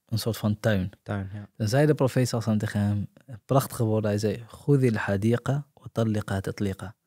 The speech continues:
Speaker 1: "Neem jouw tuin terug en scheid van haar." Weet je? En de man heeft zijn tuin teruggenomen en is van haar gescheiden.
Speaker 2: Oké, dus bij khula krijg je dus je bruidschat terug eigenlijk?
Speaker 1: Terug, bruidschat
Speaker 2: Ja.
Speaker 1: krijg je terug.
Speaker 2: Volledig
Speaker 1: Bij
Speaker 2: al is het huwelijk geconsumeerd?
Speaker 1: Ja,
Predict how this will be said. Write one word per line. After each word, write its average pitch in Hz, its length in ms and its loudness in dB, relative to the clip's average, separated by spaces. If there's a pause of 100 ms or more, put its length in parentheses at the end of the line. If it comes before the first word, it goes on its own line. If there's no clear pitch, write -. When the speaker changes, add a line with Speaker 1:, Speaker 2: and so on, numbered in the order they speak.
(640)
Speaker 1:
"Neem 117 300 4
jouw 98 140 4
tuin 120 240 4
terug 131 500 0
en 113 140 -4
scheid 104 300 -8
van 101 140 -8
haar." 95 260 -12 (240)
Weet 104 180 -16
je? 165 140 -8
En 135 240 -2
de 110 60 2
man 117 220 4
heeft 110 140 0
zijn 101 140 -2
tuin 101 220 -2
teruggenomen 107 640 -2 (240)
en 98 100 -10
is 104 80 -6
van 98 120 -6
haar 95 120 -4
gescheiden. 95 420 -14
Speaker 2:
Oké, 104 100 -4
dus 104 140 -6
bij 117 120 2
khula 139 300 4
krijg 117 320 -2
je 113 80 -2
dus 104 200 -4
je 107 180 0 (360)
bruidschat 110 460 2
terug 98 180 -4
eigenlijk? 110 300 2
Speaker 1:
Terug, - 140 -10
bruidschat 110 280 -2
Speaker 2:
Ja. 107 60 -2
Speaker 1:
krijg 98 160 -4
je - 40 -20
terug. 95 300 -10
Speaker 2:
Volledig 123 360 6
Speaker 1:
Bij 110 100 0
Speaker 2:
al 110 60 0
is 117 120 0
het - 100 -10
huwelijk 135 240 2
geconsumeerd? 123 580 0
Speaker 1:
Ja, 117 240 -2